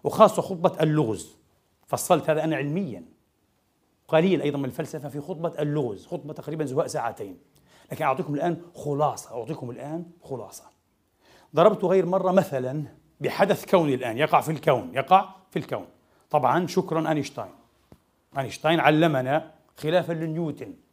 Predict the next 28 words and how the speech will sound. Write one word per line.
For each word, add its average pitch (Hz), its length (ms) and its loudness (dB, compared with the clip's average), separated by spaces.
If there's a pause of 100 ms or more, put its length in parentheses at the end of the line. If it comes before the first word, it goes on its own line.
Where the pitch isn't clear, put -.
(360)
خلافًا 170 640 -2
لنيوتن، 139 560 -6 (600)
أن 175 180 2
التآني، 165 800 2
أن 175 160 2
التزامن، 196 840 2 (260)
الوقوع 135 300 2
في 175 120 2
زمن 190 300 6
واحد 139 380 10
يعني، 107 320 -4 (560)
مسألة 165 640 -2
غير 156 200 0
واردة، 120 440 0
غير 156 280 6
صحيح، 170 580 0 (720)
غير 185 420 4 (160)
صحيح. 127 420 -4 (440)
موضوع 185 260 -2
طويل، 147 300 -2 (560)
ودلل 160 340 6
عليه 165 200 4
بطريقة 165 720 -2 (500)
مفهومة 160 540 -4
ومقبولة 160 520 -4
تمامًا 156 500 -4
أيها 107 220 -16
الإخوة. - 300 -20